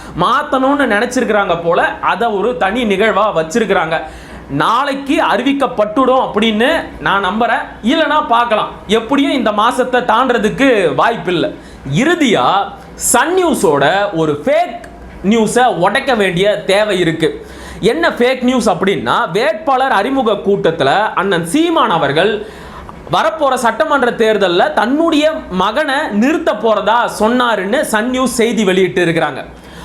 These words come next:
முழுக்க முழுக்க அப்பட்டமான பொய். கலப்படம் இல்லாத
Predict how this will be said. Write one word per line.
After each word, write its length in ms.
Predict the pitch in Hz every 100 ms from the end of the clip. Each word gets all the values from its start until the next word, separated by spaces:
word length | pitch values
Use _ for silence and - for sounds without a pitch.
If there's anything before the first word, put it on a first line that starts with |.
| - 151 170
முழுக்க 480 | 247 330 381 - 240
முழுக்க 420 | 196 240 285 240 127 151 220 - - - - - -
அப்பட்டமான 1080 | 143 185 - - - 359 - 269 208 175 208
பொய். 320 | 202 220 185 - - - -
கலப்படம் 540 | 208 254 320 320 294
இல்லாத 640 | 247 190 156 143 170 247 262